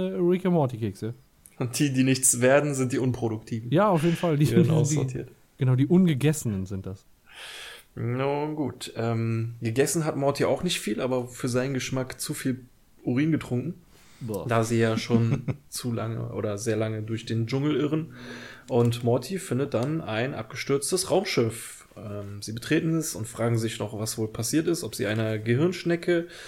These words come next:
Speaker 2: zum Opfer gefallen sind oder, äh, einem Nebel betreten haben, der ihre Ängste sehen lässt. Und als sie dann im Cockpit ankommen und die Alienleichen so ein bisschen beiseite räumen, fällt Morty auf, dass das Steuerpult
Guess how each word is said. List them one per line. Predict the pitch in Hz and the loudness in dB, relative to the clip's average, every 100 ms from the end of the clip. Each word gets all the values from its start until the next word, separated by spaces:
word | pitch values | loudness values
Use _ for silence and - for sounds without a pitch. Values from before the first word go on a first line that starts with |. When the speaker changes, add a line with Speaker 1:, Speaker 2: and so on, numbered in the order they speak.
| - - - | -16 -18 -8
Speaker 2:
zum | 160 | -4
Opfer | 156 143 151 | -2 0 0
gefallen | 147 - 147 147 | 0 0 -2 -2
sind | 135 147 147 - | -2 -2 -4 -4
oder, | 113 113 110 107 110 110 104 98 | 0 2 2 -2 -4 -6 -6 -4
äh, | |
einem | 110 113 110 107 - - | -2 -2 -4 -8 -10 -2
Nebel | 113 147 143 143 | 2 2 2 0
betreten | 127 123 - 139 117 120 | -2 -4 -4 -4 -2 -2
haben, | 127 120 | -2 0
der | 113 | 0
ihre | 117 113 107 | 0 0 0
Ängste | 127 - - 156 147 147 - | -2 -4 -2 0 0 -2 -2
sehen | 117 143 143 | 0 0 2
lässt. | 135 147 - - _ - - - - _ _ | 0 -2 -6 -10 _ -20 -20 -20 -20 _ _
Und | - 110 110 110 - | -6 -2 -2 -4 -4
als | 110 - | -2 -2
sie | |
dann | 113 110 | -2 -2
im | 107 | -2
Cockpit | 113 185 - 175 - | -2 -2 0 -2 -2
ankommen | 143 143 151 143 131 | -4 0 0 0 -2
und | 117 110 110 - | -2 -2 -4 -6
die | 113 107 110 | -4 -2 0
Alienleichen | 113 139 131 120 117 120 | 2 2 2 2 2 2
so | 113 | -2
ein | 113 | -2
bisschen | 117 113 | -2 0
beiseite | 104 110 139 135 | 0 0 0 0
räumen, | 139 139 135 127 | 0 -2 -4 -4
fällt | 127 120 120 - | 2 2 2 -2
Morty | 117 135 - - | 0 0 0 -2
auf, | 127 147 | -2 -4
dass | 127 123 | -4 -4
das | 113 - | -4 -6
Steuerpult | - 139 143 160 - 147 156 | -6 0 0 0 -2 0 0